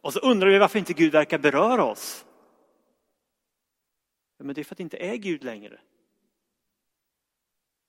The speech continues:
Det är din bite size Gud som du kan stoppa ner i bakfickan och plocka fram när det passar dig. Det kan väl vara okej ett tag,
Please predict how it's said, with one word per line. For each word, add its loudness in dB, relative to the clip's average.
Det -14
är -10
din -12
bite -4
size -14
Gud -10
som -10
du -8
kan -10
stoppa -8
ner -6
i -6
bakfickan -4
och -16
plocka -14
fram -8
när -12
det -12
passar -12
dig. -6
Det -20
kan -20
väl -14
vara -10
okej -14
ett -16
tag, -18